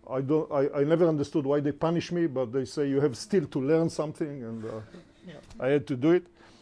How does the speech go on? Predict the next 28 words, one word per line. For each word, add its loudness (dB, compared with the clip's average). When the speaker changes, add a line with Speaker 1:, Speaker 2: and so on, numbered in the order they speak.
Speaker 1:
Uh, 8
but -2
I 2
th-, -6
I 0
believe 6
this 2
is -6
enough. -4
Eight -2
years 0
is -8
enough. -4
Uh, -8
uh, -4
there -4
is -6
no -4
need -6
to -8
go -4
beyond -6
eight -10
years. -16
So 4
it's 0
a 6
different, 2